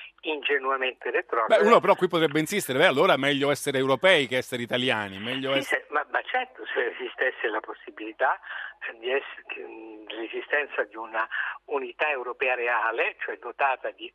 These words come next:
Speaker 1: un esercito, di una politica estera, di una direzione politica vera, certo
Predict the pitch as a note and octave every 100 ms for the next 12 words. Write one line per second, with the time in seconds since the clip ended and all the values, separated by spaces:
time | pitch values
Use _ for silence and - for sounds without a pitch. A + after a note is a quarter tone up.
0 | - A#2+ A2+ A#2 A#2+ C3 - C3 A#2 G2+
1 | A2 - A2 A2+ G#2+ A#2 C3+ C#3 - D3+
2 | C#3 - - - - C3 B2+ A#2 B2+ -
3 | C#3+ D3+ C3+ - C3+ A#2 A#2 - A2 A2+
4 | A2 A2 G#2+ A2+ G#2+ A#2 F#3 - - -
5 | - - - - F3 -